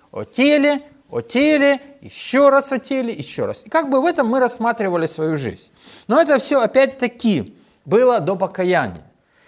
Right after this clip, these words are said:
И если посмотреть на это через призму Писания, то это всё и есть признак душевной слепоты. Мы были душевно слепыми. Душевно слепые — это значит, когда в вашем уме нет света.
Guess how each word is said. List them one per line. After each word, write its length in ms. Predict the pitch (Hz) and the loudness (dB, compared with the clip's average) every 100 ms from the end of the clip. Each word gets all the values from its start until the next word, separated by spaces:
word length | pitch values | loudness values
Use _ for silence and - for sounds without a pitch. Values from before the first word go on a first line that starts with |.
| _ | _
И 80 | - | -4
если 400 | 226 262 302 302 | 0 0 0 -2
посмотреть 640 | 269 247 247 247 247 277 254 | -4 -4 -4 -8 -4 -6 -4
на 140 | 240 | -2
это 180 | 233 226 | -2 -4
через 420 | 220 233 226 220 | -4 -6 -4 -8
призму 480 | - 240 240 220 214 | -8 -4 -2 -2 -4
Писания, 540 | 214 226 320 330 277 | -4 -6 -2 -2 -2
то 160 | 214 240 | -2 -2
это 220 | 294 262 | -2 -6
всё 340 | - - 285 269 | -8 -8 -6 -4
и 100 | 180 | -4
есть 400 | 208 220 - - | -2 -4 -6 -10
признак 480 | - 294 233 175 143 | -4 -2 -2 -6 -6
душевной 800 | 170 - 226 247 233 247 247 240 | -8 -6 -4 -2 -2 -4 -6 -10
слепоты. 800 | - - 185 190 196 185 - 90 _ | -20 -14 -12 -8 -8 -8 -12 -14 _
Мы 80 | 175 | -10
были 220 | 190 180 | -8 -8
душевно 440 | 135 - 135 123 | -10 -8 -8 -8
слепыми. 600 | 131 - 196 269 135 85 _ _ _ _ _ _ _ _ _ _ _ _ _ _ _ _ | -14 -10 -10 -8 -10 -12 _ _ _ _ _ _ _ _ _ _ _ _ _ _ _ _
Душевно 460 | - 196 - 269 240 | -6 -6 0 -2 -2
слепые — 480 | - 240 - 330 269 - | -6 -8 -4 -2 -2 -4
это 160 | 202 220 | -6 -4
значит, 460 | 202 220 202 202 - | -4 -4 -6 -10 -10
когда 360 | 208 190 208 | -8 -2 -2
в 40 | 196 | 0
вашем 380 | 208 208 208 | -2 -2 -2
уме 220 | 214 247 269 | -2 -2 -2
нет 300 | 196 220 220 | 0 0 -4
света. 720 | - 196 226 214 - - 82 | -12 -6 0 0 -2 -10 -18